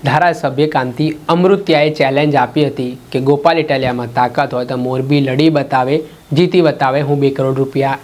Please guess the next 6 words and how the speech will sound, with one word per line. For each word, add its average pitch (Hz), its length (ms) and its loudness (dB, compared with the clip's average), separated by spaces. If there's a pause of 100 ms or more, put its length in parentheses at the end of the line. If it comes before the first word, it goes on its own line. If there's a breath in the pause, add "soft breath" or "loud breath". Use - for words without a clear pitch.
(140)
ઇનામમાં 160 560 2
આપીશ 143 520 -4 (540)
અને 143 360 -2 (440)
અહીંયાથી 147 340 2
ચૂંટી 147 360 0
જાય. 117 220 -4